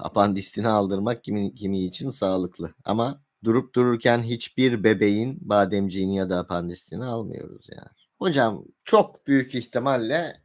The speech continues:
sünnet olanlar bir nebze de olsa daha az zevk alıyor. Çünkü penisin başı en duyarlı olan yer duyarsızlaşıyor. Önceden çok duyarlıydı derinin altındayken.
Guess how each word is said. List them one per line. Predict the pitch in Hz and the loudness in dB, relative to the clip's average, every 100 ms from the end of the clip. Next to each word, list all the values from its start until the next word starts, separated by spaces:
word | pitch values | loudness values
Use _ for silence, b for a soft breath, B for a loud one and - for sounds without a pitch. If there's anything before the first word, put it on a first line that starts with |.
| - | -20
sünnet | - 165 165 175 156 | -8 -4 0 0 2
olanlar | 127 117 123 151 160 190 - _ - | 2 2 2 2 0 -6 -20 _ -4
bir | 190 156 | -2 0
nebze | 135 113 127 117 | 0 0 -2 0
de | |
olsa | 117 113 170 139 | -2 0 -2 4
daha | 131 131 | 4 6
az | 110 98 | 4 0
zevk | 98 90 90 | -6 -6 -10
alıyor. | 87 90 90 | -10 -12 -8
Çünkü | 175 196 165 139 151 _ _ - - | -4 -4 -4 -6 -6 _ _ -16 -6
penisin | 139 160 - 143 117 | -2 0 2 2 4
başı | 131 - 131 87 - | 4 4 -4 -6 -4
en | 131 151 117 | 0 0 0
duyarlı | 110 101 98 | 2 2 0
olan | 95 92 85 | -2 -2 -4
yer | 87 123 190 - _ _ | -2 -2 -2 -8 _ _
duyarsızlaşıyor. | 139 - - 208 262 254 339 311 170 _ - | 0 0 -2 -6 -6 -6 -6 -6 -8 _ -8
Önceden | 127 120 120 156 | -6 -4 2 2
çok | 165 202 202 | 4 0 0
duyarlıydı | 185 113 87 76 69 - _ _ | 4 4 4 -4 -12 -18 _ _
derinin | 101 98 95 | 0 0 0
altındayken. | 90 82 - 80 73 71 - | 0 -2 -6 -12 -12 -14 -18